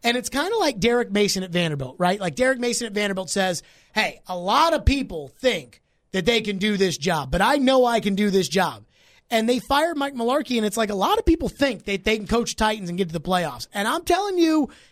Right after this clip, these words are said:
it's a lot harder because a lot of people have tried, and a lot of people, Mike Munchak, Ken Wisenhunt, it looks like Mike Vrabel's trending in that direction, just fall flat on their face.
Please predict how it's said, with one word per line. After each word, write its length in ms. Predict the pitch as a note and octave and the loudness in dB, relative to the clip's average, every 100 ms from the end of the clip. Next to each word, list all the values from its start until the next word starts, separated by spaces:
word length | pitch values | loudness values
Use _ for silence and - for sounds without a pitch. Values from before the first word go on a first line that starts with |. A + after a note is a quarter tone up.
| - | -4
it's 160 | G3+ C#4 | -2 0
a 40 | |
lot 180 | C#4 D#4 | 2 2
harder 400 | A#3+ F4 F#4+ D#4+ | 4 2 2 0
because 380 | C#4 G#3 B3 G#3 | -2 0 0 0
a 40 | |
lot 280 | F3+ F#3 D#4 | 0 2 2
of 60 | C#4+ | 2
people 240 | D#4+ E4+ | 0 0
have 100 | E4+ | -4
tried, 380 | - F4+ E4+ D#4+ | 0 0 2 0
and 140 | B3+ | -2
a 60 | G#3 | -2
lot 240 | A3+ D#4+ | 0 0
of 80 | D#4 | 2
people, 460 | D#4+ E4 D#4 D4+ - - - | 2 0 0 -4 -4 -12 -4
Mike 280 | F3 F3+ D3+ | -2 -2 0
Munchak, 580 | C4 D#4+ - D4+ - - _ - | 0 2 2 0 -2 -10 _ -6
Ken 220 | F#3 F3 | -4 -2
Wisenhunt, 680 | B3 E4 D#4+ D4 D#4 D#4+ - _ - | 0 2 2 2 0 -2 -8 _ -12
it 60 | |
looks 200 | E3+ G3+ | -8 -2
like 140 | G#3 F3 | 0 2
Mike 260 | F3 F3 | 0 2
Vrabel's 380 | D#3+ D#4 F4 E4+ | 2 2 2 0
trending 260 | - D4+ D4+ | 0 0 0
in 80 | D4 | 0
that 140 | C#4+ | 0
direction, 340 | C#4+ D4 C4 | 0 0 -2
just 180 | A#3+ - | -4 0
fall 200 | A3+ F#3 | 0 0
flat 420 | - - C4 C4+ | -2 -4 0 0
on 60 | C4 | 0
their 100 | A3+ | -4
face. 400 | F#3+ D#3 - | -6 -8 -10